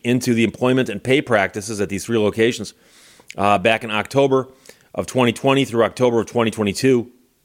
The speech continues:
The owner is accused of requiring all tipped employees to give up a percentage of cash and credit card tips from each shift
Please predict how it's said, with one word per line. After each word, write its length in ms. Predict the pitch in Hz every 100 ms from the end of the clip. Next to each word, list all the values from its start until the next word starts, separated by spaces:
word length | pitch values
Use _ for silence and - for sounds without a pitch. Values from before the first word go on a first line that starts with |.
| _ _ _ _ - -
The 120 | 110 -
owner 300 | 127 147 170
is 100 | 123
accused 380 | 110 - 156 120
of 100 | 104
requiring 800 | 113 - - 185 196 127 110 127 - _ _ _
all 300 | 135 151 180
tipped 320 | 180 175 175
employees 540 | 143 117 135 139 160 143
to 100 | 127
give 240 | 120 135 -
up 120 | 123
a 60 | 117
percentage 720 | 117 110 - 147 170 175 127
of 200 | 117 101
cash 420 | - 139 143 -
and 80 | 113
credit 300 | 135 143 -
card 180 | 120 101
tips 300 | 107 98 - _ _ _ -
from 200 | 117 117
each 300 | 151 160 - -
shift 440 | - 139 123